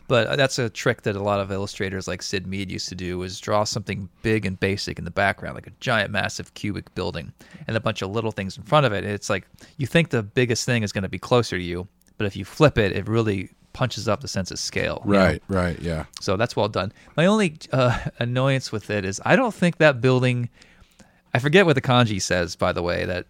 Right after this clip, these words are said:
Speaker 1: uh, Japanese symbol.
Speaker 2: Mm.
Speaker 1: I looked it up when I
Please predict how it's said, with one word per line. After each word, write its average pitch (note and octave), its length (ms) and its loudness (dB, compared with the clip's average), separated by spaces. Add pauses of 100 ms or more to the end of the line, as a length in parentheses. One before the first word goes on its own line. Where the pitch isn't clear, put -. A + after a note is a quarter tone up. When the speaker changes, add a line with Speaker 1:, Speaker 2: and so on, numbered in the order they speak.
(120)
Speaker 1:
uh, E2 300 -6
Japanese G2+ 460 -2
symbol. F2 400 -6
Speaker 2:
Mm. B2+ 260 4
Speaker 1:
I A2 60 0
looked C#3 180 2
it A#2 80 4
up A2+ 200 4 (200)
when A2 140 -4
I F#2+ 240 -2